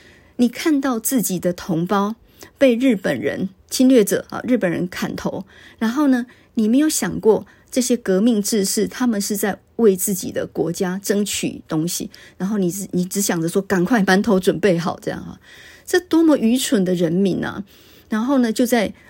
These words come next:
呃，砍头的那一刹那，那个群众哈，中国的群众拍手，然后这时候，呃，那个，那个教室里面的日本学生一起也喝，喝彩啊，鼓掌，只有一个人笑不出来，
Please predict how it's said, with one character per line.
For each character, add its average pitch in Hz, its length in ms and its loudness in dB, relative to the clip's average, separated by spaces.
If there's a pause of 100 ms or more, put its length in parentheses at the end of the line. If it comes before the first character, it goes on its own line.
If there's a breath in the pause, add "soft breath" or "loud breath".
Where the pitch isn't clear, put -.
呃， 185 180 -2
砍 170 260 -2
头 185 160 -2
的 190 120 0
那 208 140 0
一 180 80 0
刹 180 280 -4
那， 170 260 -6
那 - 60 -12
个 175 240 -6
群 180 260 -2
众 196 260 0
哈， 190 200 -8
中 226 180 0
国 208 140 -2
的 180 80 0
群 175 200 -2
众 185 200 -2
拍 202 280 -4
手， - 240 -4 (360 loud breath)
然 214 100 -2
后 240 60 0
这 247 120 2
时 233 140 0
候， 214 200 0 (260 loud breath)
呃， 190 180 0
那 190 100 0
个， 170 400 -2 (460)
那 196 100 -4
个 185 80 -2
教 214 220 -2
室 208 160 -2
里 160 100 -2
面 190 160 0
的 170 120 0
日 254 160 0
本 165 180 -2
学 170 160 -4
生 202 220 -4
一 269 80 2
起 - 260 -4
也 - 140 -4
喝， 185 240 2 (200)
喝 202 220 2
彩 - 220 -6
啊， - 260 -12
鼓 151 160 -6
掌， 95 240 -6 (580 loud breath)
只 - 180 -4
有 247 120 4
一 214 100 -4
个 202 140 0
人 175 120 0
笑 180 280 -2
不 170 80 -6
出 175 260 -4
来， - 280 -6